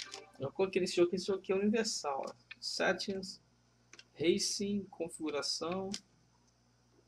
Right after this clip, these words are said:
Analógico. Não, não tem,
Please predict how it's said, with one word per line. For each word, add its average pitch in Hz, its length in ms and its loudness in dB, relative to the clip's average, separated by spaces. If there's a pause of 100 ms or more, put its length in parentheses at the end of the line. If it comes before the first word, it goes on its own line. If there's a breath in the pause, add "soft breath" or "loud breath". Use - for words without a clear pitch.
(380)
Analógico. 151 840 -2 (2250)
Não, 123 240 0
não 135 140 -2
tem, 175 320 0